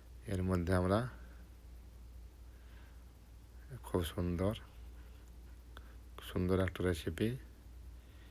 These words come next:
খেতে খুবই ভালো লাগবে। বাড়িতে আপনারা বানিয়ে খেতে পারেন। এখন আমাদের অর্ধেক সিদ্ধ হয়ে গেছে, দেখছেন আপনারা। এভাবে আমাদের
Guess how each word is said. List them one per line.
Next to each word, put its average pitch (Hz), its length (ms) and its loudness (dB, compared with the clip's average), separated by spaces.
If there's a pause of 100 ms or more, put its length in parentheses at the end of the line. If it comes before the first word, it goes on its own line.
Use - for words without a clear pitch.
(280)
খেতে - 260 -2 (100)
খুবই 92 280 6
ভালো 92 220 8
লাগবে। 90 280 6 (1600)
বাড়িতে 90 340 6
আপনারা 90 260 2
বানিয়ে 90 220 4
খেতে 90 240 -2
পারেন। 95 220 4 (1500)
এখন 92 240 -2
আমাদের 90 240 6
অর্ধেক 87 420 8
সিদ্ধ 82 220 4
হয়ে 90 260 8
গেছে, 90 220 4 (2500)
দেখছেন 90 420 0
আপনারা। 90 280 2 (3750)
এভাবে 92 420 8
আমাদের 92 280 6